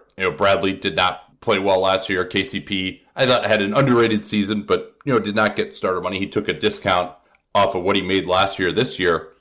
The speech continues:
So maybe there would have been some way that they could have gone a, a longer term piece. You know, maybe someone like Marcus Smart could have been a very nice fit, uh,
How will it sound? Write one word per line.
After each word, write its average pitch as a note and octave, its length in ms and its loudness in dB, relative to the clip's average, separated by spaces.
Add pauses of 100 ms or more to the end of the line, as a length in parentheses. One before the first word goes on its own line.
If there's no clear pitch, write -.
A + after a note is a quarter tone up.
(220)
So C3+ 180 2
maybe F#3+ 280 4
there D#3 180 4
would D3 160 4
have D3 100 2
been C#3+ 200 2
some B2+ 240 0
way A#2 260 2
that A2 180 -4
they G#2 120 0
could A#2+ 180 -2
have A2 140 -4
gone G#2+ 440 2 (300)
a, G#2 220 2
a G2+ 80 2
longer A2 400 2
term A2 340 0
piece. A2+ 460 -6 (160)
You G#2 60 -6
know, F#2+ 80 2
maybe G#2 280 2
someone G#2 320 0
like F#2 260 -2
Marcus G#2+ 400 2
Smart B2+ 460 0
could G2+ 120 -2
have D2+ 100 -4
been F2 100 -2
a D#2+ 80 0
very F2+ 260 0
nice E2+ 340 -2
fit, - 420 -2 (100)
uh, D2 120 -8